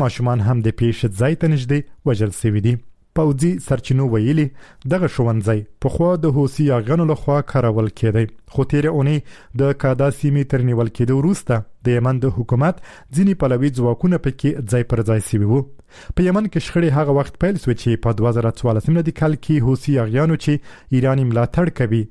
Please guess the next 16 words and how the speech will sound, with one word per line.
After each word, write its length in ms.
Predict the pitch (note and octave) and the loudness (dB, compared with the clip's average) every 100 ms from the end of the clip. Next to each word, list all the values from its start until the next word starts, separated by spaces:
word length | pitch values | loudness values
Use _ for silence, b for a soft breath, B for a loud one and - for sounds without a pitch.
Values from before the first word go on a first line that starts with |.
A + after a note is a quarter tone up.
| - - | -10 -6
صنعا 340 | C#3+ D3 C#3+ C#3+ D3+ - | -4 -2 0 0 -2 -4
ښار 160 | D#3 A#2+ | -2 0
ونیوه. 340 | A2+ A2 G#2 A2+ - - _ A#2+ | 0 2 0 -2 -4 -20 _ -2
او 80 | A#2 A2+ | 0 0
د 120 | A#2+ | 0
سعودي 280 | - A#2 B2 | 0 0 2
عربستان 420 | A#2+ A2 - A#2+ B2 | 0 -2 -2 -2 0
په 100 | A2 | 0
مشرۍ 280 | - D3 D#3+ B B B | 0 0 -2 B B B
پوځي 280 | D3+ C#3+ C#3 D#3+ | 0 0 0 -2
ائتلاف 360 | C3+ C3+ C#3+ - | 0 0 0 0
د 160 | C3 A2+ | -2 0
دوه 140 | C3+ | 0
زره 160 | C3+ - B2 | 0 0 0
پنځلسم 380 | A#2 A#2 - E3+ | 0 0 0 0
میلادي 260 | F3 E3 | 0 0